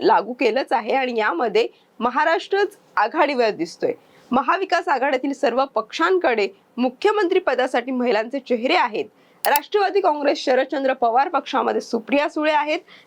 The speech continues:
तर ठाकरेंच्या शिवसेनेमध्ये रश्मी ठाकरे आहेत. आमच्या काँग्रेसमध्ये पक्षात महिला आहेत आणि या,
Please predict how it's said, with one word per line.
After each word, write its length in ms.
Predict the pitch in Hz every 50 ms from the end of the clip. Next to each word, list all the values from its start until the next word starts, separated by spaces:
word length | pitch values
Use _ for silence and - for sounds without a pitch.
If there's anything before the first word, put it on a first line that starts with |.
| _ -
तर 80 | 349
ठाकरेंच्या 600 | 403 - - 320 269 - 285 320 370 381 427 427 -
शिवसेनेमध्ये 680 | - 330 269 254 254 262 269 240 233 226 208 202 208 214
रश्मी 460 | 196 196 220 214 - - - 320 453
ठाकरे 300 | 453 370 269 - 226 233
आहेत. 260 | 226 - - 196 - - - _ _ _ _ _ _ -
आमच्या 280 | - 156 214 220 240 254
काँग्रेसमध्ये 720 | 269 254 196 185 175 190 226 - - 302 277 262 285 285
पक्षात 540 | - - 247 240 - - - 381 294 269 - - _ _ _ _ - - _ _ _ _ _ -
महिला 380 | 226 240 262 254 285 320 392 403
आहेत 340 | 370 320 277 254 220 214 302 - - -
आणि 240 | - 262 254 226 - - -
या, 320 | 214 254 294 311 381